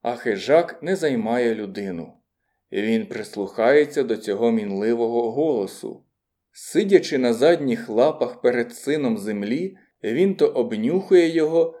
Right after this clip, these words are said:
щоб краще розпізнати цю дивну істоту, то, сховавши пазури, торкається до нього лапою. Та так легко, як тоді, коли грався в материній печері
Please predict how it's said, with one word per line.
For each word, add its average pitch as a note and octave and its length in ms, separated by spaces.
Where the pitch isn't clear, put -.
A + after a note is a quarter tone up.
щоб C#3 240
краще C#3+ 520
розпізнати C3 720
цю B2 180
дивну C3 380
істоту, B2 800
то, C3 260
сховавши A#2 600
пазури, B2 720
торкається E3 680
до B2 140
нього D3+ 300
лапою. A#2 680
Та G#2+ 260
так B2+ 560
легко, B2 720
як A#2 260
тоді, G3 340
коли F3 300
грався D3+ 560
в C3 80
материній B2+ 680
печері B2+ 760